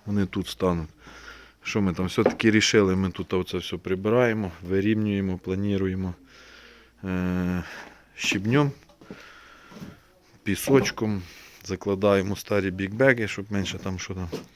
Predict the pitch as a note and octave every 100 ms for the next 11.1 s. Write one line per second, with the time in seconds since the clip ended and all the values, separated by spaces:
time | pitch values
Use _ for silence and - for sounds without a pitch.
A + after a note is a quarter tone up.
0 | - - - _ A3+ F3+ G2 F#2+ F#2 F#2
1 | F#2 F#2+ F#2 F#2 F#2 E2 - - E2+ F#2
2 | F2+ F2 E2+ D#2+ F2+ A2 F#2+ - F#2+ G2
3 | F2+ E2+ F#2+ E2+ - - - E2+ - G2
4 | G2+ F#2 D#2+ - - - - - - -
5 | - - F2 F#2+ F#2 F2+ - F#2 - F2+
6 | - F2 - F2+ - - - - - -
7 | _ _ - - - - - - - _
8 | _ _ - A2+ D3 C3 - C3+ A#2 -
9 | A2+ A2 G#2 G2+ G#2+ G2+ G2 G2 - F#2+
10 | F#2 G#2 G#2 D3 B2+ G#2+ A#2 - - -
11 | G#2+